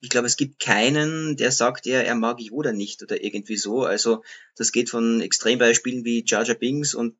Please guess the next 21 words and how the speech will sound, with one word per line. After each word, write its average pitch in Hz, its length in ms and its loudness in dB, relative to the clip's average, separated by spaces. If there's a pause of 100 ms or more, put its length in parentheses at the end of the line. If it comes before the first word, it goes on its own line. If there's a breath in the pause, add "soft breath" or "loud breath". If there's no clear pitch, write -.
die 113 80 -4
ganzen 113 280 -4
Diskussionen 117 520 -4
um 113 120 -4
die 113 100 -8
Figuren 117 320 -10
der 107 100 -4
neuen 104 300 -4
Trilogie 131 680 -6
und 120 200 -10
so 110 160 -2
weiter. 104 320 -2 (260 loud breath)
Aber 117 160 0
davon 120 340 -2
ist 120 220 -2
Yoda 143 560 0
seit, 123 420 2 (160)
äh, 123 680 0 (380)
neunzehnhunderteinundachtzig 135 1400 2
unberührt 127 580 2
geblieben 113 600 -4